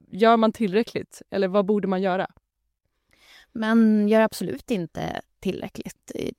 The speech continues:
Speaker 2: Det här kräver ju som sagt stora samhällsreformer.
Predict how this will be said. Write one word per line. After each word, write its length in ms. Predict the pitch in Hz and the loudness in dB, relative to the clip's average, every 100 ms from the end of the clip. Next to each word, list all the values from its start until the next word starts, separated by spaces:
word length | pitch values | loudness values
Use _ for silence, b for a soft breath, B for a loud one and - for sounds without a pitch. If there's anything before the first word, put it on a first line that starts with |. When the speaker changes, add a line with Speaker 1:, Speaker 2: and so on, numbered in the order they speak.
| _ | _
Speaker 2:
Det 140 | 214 | -2
här 300 | 202 202 214 | 0 2 0
kräver 340 | 214 220 196 185 | 0 -2 0 0
ju 260 | 180 170 | 0 0
som 180 | 165 175 | -4 -6
sagt 520 | 165 156 - - - - | -8 -10 -16 -20 -20 -20
stora 840 | - - - 185 160 165 175 233 180 | -18 -10 -6 -4 -4 -4 -2 -2 -4
samhällsreformer. 1200 | - 175 175 98 - - - - - - - 254 | -6 -6 -6 -8 -12 -14 -14 -10 -8 -8 -4 -6